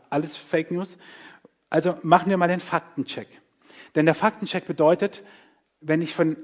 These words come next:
Gott enttäuscht bin, dann spiegelt sich das in meinem Verhalten wider. Davon bin ich überzeugt. Das geht zwischenmenschlich schon, irgendwann hinkt das ein bisschen,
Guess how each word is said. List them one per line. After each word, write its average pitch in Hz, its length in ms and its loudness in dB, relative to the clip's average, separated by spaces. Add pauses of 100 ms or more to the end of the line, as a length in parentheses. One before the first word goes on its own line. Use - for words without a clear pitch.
(460)
Gott 208 200 0
enttäuscht 175 600 -4
bin, 101 240 -10 (500)
dann 131 140 -4
spiegelt 214 460 -2
sich 156 160 -10
das - 180 -12
in 156 140 -8
meinem 135 280 2
Verhalten 127 540 -6
wider. 107 260 -10 (240)
Davon 131 220 -6
bin 131 100 -2
ich 123 80 -2
überzeugt. 107 540 -14 (320)
Das - 140 -12
geht 135 200 -2
zwischenmenschlich 185 680 -4
schon, 202 280 -10
irgendwann 131 320 -4
hinkt 190 260 -6
das 185 120 -6
ein 190 80 -6
bisschen, 185 320 -8